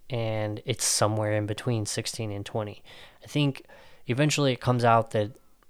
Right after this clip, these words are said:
you know, somebody did some analysis on it, and it was basically proven to be about nineteen frames per second. But either way, Patterson claims that he was right around,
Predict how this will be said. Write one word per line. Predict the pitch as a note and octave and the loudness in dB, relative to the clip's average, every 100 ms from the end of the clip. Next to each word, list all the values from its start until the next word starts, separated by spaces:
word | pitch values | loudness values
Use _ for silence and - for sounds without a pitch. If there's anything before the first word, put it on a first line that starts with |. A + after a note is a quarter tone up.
| - - - - - | -20 -20 -20 -20 -6
you | B2 | -4
know, | A2 | -2
somebody | - B2+ A#2+ | 0 0 0
did | A2+ A2+ | 0 0
some | - A2+ | 0 0
analysis | A2 G#2+ G#2+ G#2 - | 2 2 2 0 -2
on | G#2 G#2 | 0 0
it, | G#2 G#2+ B2+ | -2 -4 -4
and | A2+ A2 G#2+ | -2 -2 -4
it | A#2+ A2+ A#2 | -4 -6 -4
was | B2+ G#2 | -4 -2
basically | B2+ A#2+ - A2 | -2 0 0 0
proven | B2 A2+ A2 | 2 0 0
to | G#2 | 0
be | G#2+ G#2 | 0 0
about | G2+ G2 | 0 0
nineteen | G2 G2+ G2+ - G#2 G2 - - - | -2 -2 -4 -4 -4 -4 -8 -14 -8
frames | - G#2 G2 | 0 0 0
per | - G2+ | -4 -6
second. | - G#2+ G2+ - - | -2 -4 -6 -14 -2
But | A2+ G#2 - - - - - - - - - - - - - - - - | 0 0 -4 -14 -18 -20 -20 -20 -20 -20 -18 -18 -20 -20 -20 -20 -20 -6
either | D3+ C#3 B2 | 0 2 4
way, | A#2 A2+ G#2+ - - - - | 4 2 0 -6 -20 -20 -4
Patterson | - B2+ C3 - A#2+ | 6 6 6 0 0
claims | B2 A#2 A2 G#2 | 0 0 0 0
that | A2 G#2+ | 0 0
he | G#2+ | -2
was | G2+ G2+ G2+ - - - - - B2+ | -2 -2 -4 -8 -10 -16 -12 -6 6
right | B2 A#2 | 6 8
around, | A2+ G#2+ G#2+ | 4 2 0